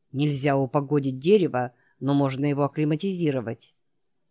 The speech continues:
Я уставилась на него и таращилась, пожалуй, на пару секунд дольше, чем это положено по телевизионному этикету,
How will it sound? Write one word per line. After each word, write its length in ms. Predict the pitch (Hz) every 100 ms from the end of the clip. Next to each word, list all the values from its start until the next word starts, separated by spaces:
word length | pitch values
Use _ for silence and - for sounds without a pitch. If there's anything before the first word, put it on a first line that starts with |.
| _
Я 240 | 170 185
уставилась 680 | 190 185 - 220 190 165 165
на 80 | 170
него 460 | 185 190 190 202 - -
и 80 |
таращилась, 640 | 180 190 202 196 170 170 -
пожалуй, 560 | 180 175 185 180 165 -
на 160 | 170
пару 280 | 175 185 175
секунд 480 | - 185 190 190 175
дольше, 480 | 202 196 - 156 151 _ _
чем 220 | - 185
это 180 | 190 175
положено 540 | 202 190 208 185 165
по 120 | 160 170
телевизионному 880 | 180 175 185 190 190 180 165 165
этикету, 680 | 170 196 - 294 - 156